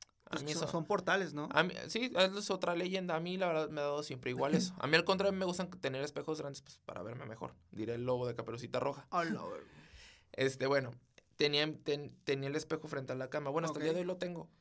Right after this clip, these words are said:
Speaker 1: frente a la cama. Entonces, mi cuarto es muy largo. Mi perro estaba ladrando hacia esa dirección.
Speaker 2: Hacia el
Speaker 1: Mucha
Speaker 2: espejo.
Speaker 1: Sí, mucha gente me dice, "Es que los perros si se ven". Mi perro ya estaba acostumbrado a verse al espejo. Cuando estaba cachorrito sí se ladraba mucho, friéndose al
Speaker 2: Ujú.
Speaker 1: espejo.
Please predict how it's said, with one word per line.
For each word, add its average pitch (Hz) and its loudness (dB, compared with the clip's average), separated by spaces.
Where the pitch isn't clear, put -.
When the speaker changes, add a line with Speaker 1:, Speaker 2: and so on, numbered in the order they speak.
Speaker 1:
frente 135 -2
a 131 2
la 139 -2
cama. 156 -2
Entonces, - -12
mi 120 -8
cuarto 120 -8
es 127 -12
muy 135 -8
largo. 135 -4
Mi 135 0
perro 143 6
estaba 123 2
ladrando 123 0
hacia 123 -4
esa 117 -6
dirección. 120 -4
Speaker 2:
Hacia 139 0
el 156 4
Speaker 1:
Mucha 156 2
Speaker 2:
espejo. 160 -2
Speaker 1:
Sí, 160 -2
mucha 175 2
gente 185 -2
me 170 -2
dice, 160 -2
"Es 160 -2
que 202 -2
los 165 0
perros 160 0
si 156 -8
se 127 -2
ven". 139 -2
Mi 151 0
perro 175 6
ya 170 2
estaba 160 -2
acostumbrado 127 -4
a 127 0
verse 127 -6
al 117 -6
espejo. 120 -10
Cuando 139 4
estaba 175 4
cachorrito 143 0
sí 151 -6
se 143 0
ladraba 123 2
mucho, 131 -6
friéndose 165 -6
al 127 -4
Speaker 2:
Ujú. - -8
Speaker 1:
espejo. 123 -10